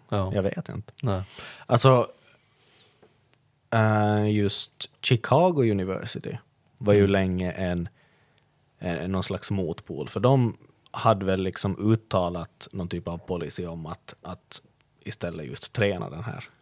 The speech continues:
Speaker 1: Mm.
Speaker 2: Alltså, träna att hantera
Speaker 1: Ja.
Speaker 2: obekväma situationer
Speaker 1: Ja, just
Speaker 2: eller
Speaker 1: det.
Speaker 2: obekväma
Speaker 1: Just
Speaker 2: åsikter
Speaker 1: det.
Speaker 2: och sånt.
Speaker 1: Ja.
Speaker 2: Men nu är jag inte jätteinsatt där heller vad som har hänt, men jag tror att de också har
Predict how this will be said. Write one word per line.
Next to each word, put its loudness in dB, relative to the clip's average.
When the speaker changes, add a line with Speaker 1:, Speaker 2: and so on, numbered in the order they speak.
Speaker 1:
Mm. 0
Speaker 2:
Alltså, -6
träna 6
att 0
hantera 0
Speaker 1:
Ja. 2
Speaker 2:
obekväma -4
situationer -8
Speaker 1:
Ja, 0
just -2
Speaker 2:
eller -4
Speaker 1:
det. -4
Speaker 2:
obekväma -10
Speaker 1:
Just -10
Speaker 2:
åsikter -6
Speaker 1:
det. -8
Speaker 2:
och -8
sånt. -10
Speaker 1:
Ja. -2
Speaker 2:
Men 2
nu 6
är 10
jag 6
inte 0
jätteinsatt -2
där -6
heller 0
vad -6
som -6
har -6
hänt, -2
men -6
jag -8
tror 2
att -6
de -4
också -4
har -8